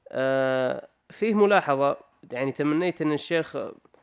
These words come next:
في، في بداية الكلام، آه،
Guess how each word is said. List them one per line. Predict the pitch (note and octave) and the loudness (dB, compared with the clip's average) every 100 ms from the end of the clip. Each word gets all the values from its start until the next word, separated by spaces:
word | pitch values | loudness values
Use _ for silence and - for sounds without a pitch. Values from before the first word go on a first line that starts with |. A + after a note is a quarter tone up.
| _ _ _ - | _ _ _ -6
في، | C3+ | -6
في | B2 C3 | -4 -4
بداية | C3+ D#3 D3 C3 | 2 4 4 0
الكلام، | B2 C#3 D3 C#3+ B2+ A2+ | -4 2 4 4 0 -4
آه، | A2+ A#2 - - | -6 -6 -10 -14